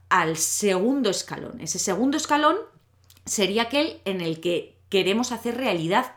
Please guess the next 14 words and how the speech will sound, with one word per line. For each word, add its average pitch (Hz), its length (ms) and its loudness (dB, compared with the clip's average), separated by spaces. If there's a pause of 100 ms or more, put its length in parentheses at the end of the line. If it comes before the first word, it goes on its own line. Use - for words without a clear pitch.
esta 190 260 -2
idea, 180 380 -2
queremos 165 320 -6
que - 80 -6
esta 208 160 -6
idea 196 220 0
se - 120 -4
concrete 208 380 -2
en 214 80 0
un 196 160 -2
negocio 190 640 -2 (720)
directamente, 196 920 0
en 175 200 -2
algo 240 360 0